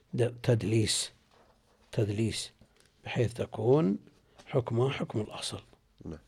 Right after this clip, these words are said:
Speaker 2: أحسن الله إليكم. يقول: شخص متعود أن يترك الشفع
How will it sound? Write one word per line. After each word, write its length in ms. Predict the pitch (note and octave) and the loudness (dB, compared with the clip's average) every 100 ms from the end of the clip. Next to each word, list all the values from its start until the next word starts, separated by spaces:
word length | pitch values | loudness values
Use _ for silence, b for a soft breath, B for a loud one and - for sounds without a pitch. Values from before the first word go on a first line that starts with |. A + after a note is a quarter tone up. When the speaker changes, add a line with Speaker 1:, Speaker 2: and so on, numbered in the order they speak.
| _ _ - _ _ b b b b b b b b | _ _ -20 _ _ b b b b b b b b
Speaker 2:
أحسن 220 | - C3 | 2 6
الله 160 | B2+ A2+ | 8 8
إليكم. 400 | A2 G2 - G#2+ | 6 2 0 -2
يقول: 420 | B2 E3 D#3 C3+ | 2 4 4 4
شخص 360 | - D#3 - | 2 2 2
متعود 600 | C3+ B2 A#2+ C#3 A#2+ A2 | 0 4 6 6 6 4
أن 140 | A2 G#2+ | 2 2
يترك 420 | B2 B2 A2+ - | 0 0 -2 -2
الشفع 760 | G#2+ - B2 A2+ G#2 G#2+ A2 | -4 0 0 0 -2 -2 -4